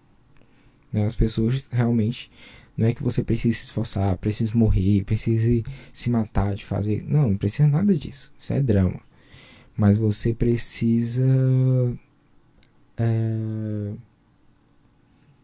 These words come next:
se dedicar, né? Precisa realmente se dedicar. Precisa estudar, precisa ter conhecimento sobre o que você quer atuar, sobre o que você quer atuar, sobre estratégias de como você crescer naquele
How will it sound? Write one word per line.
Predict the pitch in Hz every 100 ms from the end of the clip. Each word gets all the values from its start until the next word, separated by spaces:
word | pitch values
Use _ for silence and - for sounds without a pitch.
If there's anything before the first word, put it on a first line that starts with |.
| -
se | -
dedicar, | 185 196 - - 196 117
né? | 123 170 175 _ _ _ _ _ _ _ _
Precisa | - 151 - 143 123
realmente | 127 131 127 135
se | 151
dedicar. | 160 - 135 139 - _ _
Precisa | 120 113 117 113
estudar, | 127 - 120 107
precisa | 107 107 104
ter | 107
conhecimento | 107 104 101 131 117 104 98 - - - - - -
sobre | - 113 113
o | 113
que | - 139
você | 127 120 - - 113 104
quer | - 104
atuar, | 101 139 139 - -
sobre | - 123 117 117
o |
que | 113
você | 117 113
quer | 107
atuar, | 98 - 131 110 104 - - - - -
sobre | - - 123 117 117 120 113 113
estratégias | 113 - 131 - 123 113 113 113
de | 113 120 -
como | 151 147 131
você | 120 117 117
crescer | 117 113 - 117
naquele | 113 104 113 117 117 113